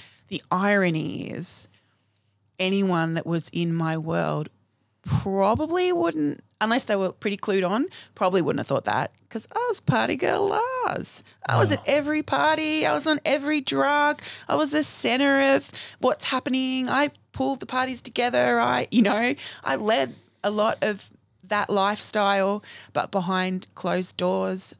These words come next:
Speaker 1: um, yeah, it was just, it was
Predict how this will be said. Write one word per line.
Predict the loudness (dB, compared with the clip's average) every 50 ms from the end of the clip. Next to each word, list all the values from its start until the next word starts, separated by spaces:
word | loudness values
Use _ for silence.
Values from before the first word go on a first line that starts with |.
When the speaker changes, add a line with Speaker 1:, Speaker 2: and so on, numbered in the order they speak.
| _ _ -6
Speaker 1:
um, | -4 -2 -2 -2 -2 -4 -4 -6 -8 -10 -8
yeah, | -4 -2 0 0
it | 0
was | -2 -4 -4
just, | -4 -2 -2 -2 -4 -6 _ _ _ _ _ _ _ _ _ _ _ _ _ _ _ _ _ _ _ _ _ _ -12 -8
it | -6 -2
was | 0 0 0 0 0 -4 -4 -6